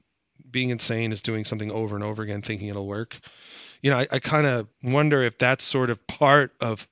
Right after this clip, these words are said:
what we do, you know, and I think the way we make progress is collectively we accumulate the information, and each person's born a complete idiot, and it, who knows which way it's gonna go. Likely there are some s-,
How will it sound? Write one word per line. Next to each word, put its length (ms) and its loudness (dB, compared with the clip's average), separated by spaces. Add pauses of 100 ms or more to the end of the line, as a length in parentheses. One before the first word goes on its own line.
what 260 0
we 180 -2
do, 540 -2
you 160 -6
know, 260 -2
and 300 -6 (500)
I 80 6
think 160 6
the 100 4
way 260 6
we 100 4
make 240 2
progress 560 2
is 140 -4
collectively 1040 -2 (480)
we 180 2
accumulate 800 2
the 140 0
information, 960 0 (440)
and 280 -2
each 240 0
person's 420 2
born 400 -2
a 40 -8
complete 420 -2
idiot, 360 2 (140)
and 280 0
it, 180 -2 (180)
who 80 2
knows 320 0
which 220 -6
way 140 -2
it's 140 -6
gonna 200 -4
go. 500 -2
Likely 540 -4 (420)
there 340 -4
are 220 -2
some 240 -4
s-, 200 -8